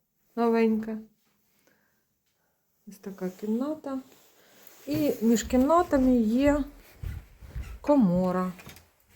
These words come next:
Зараз покажу. Ось така комора. Тут десь було світло.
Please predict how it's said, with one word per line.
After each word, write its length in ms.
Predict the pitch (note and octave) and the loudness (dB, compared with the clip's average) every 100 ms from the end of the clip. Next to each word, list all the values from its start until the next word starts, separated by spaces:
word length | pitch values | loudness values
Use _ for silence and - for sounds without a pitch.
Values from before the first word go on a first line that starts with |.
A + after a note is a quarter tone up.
| - - | -20 -14
Зараз 300 | F#3 F#3+ F#3+ | -12 -8 -10
покажу. 600 | - G3+ A3 G#3+ G#3+ E4 F4 - - - - - - - - - - - - - - _ - | -8 -8 -2 -2 0 -4 -6 -14 -20 -20 -20 -20 -20 -20 -20 -20 -14 -14 -14 -20 -20 _ -20
Ось 100 | G3 - | -20 -12
така 280 | F#3+ F#3+ F#3 | -10 -6 -6
комора. 560 | - A#3+ D4+ D#4+ D#4 C#4 - - - - _ - | 0 0 2 2 0 -4 -14 -20 -20 -20 _ -10
Тут 200 | A3 G3 | -6 -4
десь 360 | F#3+ F#3 - - - - - | -4 -8 -10 -20 -20 -20 -6
було 320 | G#3+ G3+ F#3+ G3 | -2 0 0 -2
світло. 540 | - D4+ D#4 C4+ C#4 | -2 0 2 2 -2